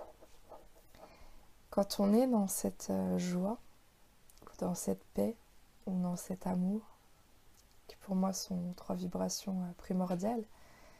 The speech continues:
lumineuses, ça vous donne une liberté incroyable.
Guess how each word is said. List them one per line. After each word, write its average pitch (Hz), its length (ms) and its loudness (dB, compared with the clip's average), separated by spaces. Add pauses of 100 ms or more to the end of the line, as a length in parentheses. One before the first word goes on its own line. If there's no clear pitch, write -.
(760)
lumineuses, 185 640 2 (1300)
ça 208 160 6
vous 190 140 4
donne 202 260 6
une 196 220 6
liberté 202 760 4
incroyable. 185 880 -4